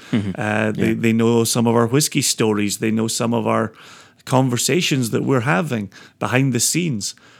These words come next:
Speaker 2: Uh, what would they like to see? Um, you know, drop us,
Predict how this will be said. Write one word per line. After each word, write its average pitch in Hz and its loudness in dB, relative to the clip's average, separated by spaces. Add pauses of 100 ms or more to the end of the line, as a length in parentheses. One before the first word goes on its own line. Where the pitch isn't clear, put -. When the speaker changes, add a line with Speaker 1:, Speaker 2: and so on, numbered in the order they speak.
(120)
Speaker 2:
Uh, - -8 (280)
what 202 2
would 208 0
they 165 2
like 226 0
to 127 -2
see? - -4 (400)
Um, 120 -2 (400)
you 135 -4
know, 139 -2
drop 156 0
us, 143 0